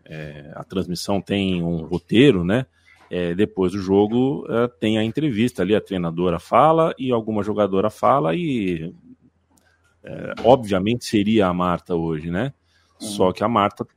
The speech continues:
Speaker 1: a, a, a, além, assim, conhecido total, como você concorda, ela,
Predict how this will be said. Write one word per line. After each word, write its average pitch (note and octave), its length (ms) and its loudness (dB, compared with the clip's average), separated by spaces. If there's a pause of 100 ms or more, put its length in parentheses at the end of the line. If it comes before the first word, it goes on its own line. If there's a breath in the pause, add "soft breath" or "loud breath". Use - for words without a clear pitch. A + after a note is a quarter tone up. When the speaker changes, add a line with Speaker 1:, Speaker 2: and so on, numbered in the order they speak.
(140)
Speaker 1:
a, G#2+ 60 -4
a, G2+ 640 -2
a, - 60 -8 (120)
além, A2+ 260 2
assim, F#2+ 280 -8 (100)
conhecido G#2+ 440 -2
total, A2+ 360 2
como F2 180 -8
você G2+ 160 -6
concorda, F#2+ 540 0
ela, F#2 100 2